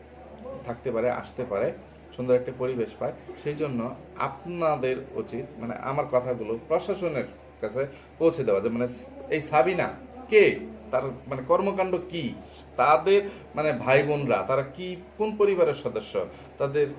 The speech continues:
মানে চরিত্র কি, বা এইরকম মানে জঘন্য চরিত্রের অধিকারীদের কাছে, মা খালাদের কাছে কোনো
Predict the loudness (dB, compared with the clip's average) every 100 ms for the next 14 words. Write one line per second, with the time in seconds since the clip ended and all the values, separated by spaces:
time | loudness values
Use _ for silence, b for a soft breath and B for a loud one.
0 | B B -20 -20 -10 -8 -2 6 8 6
1 | 0 -2 -2 -4 -6 -10 -16 -18 -20 -20
2 | -12 -6 -2 2 4 2 2 -4 -6 -10
3 | -14 -18 -8 -4 -2 -2 -8 -14 -16 -16
4 | 4 8 8 6 6 6 6 4 4 4
5 | 4 -8 -18 -8 -6 0 0 2 -2 -2
6 | -4 -2 -2 0 -2 2 0 2 -2 -2
7 | -2 -4 B B B -6 -2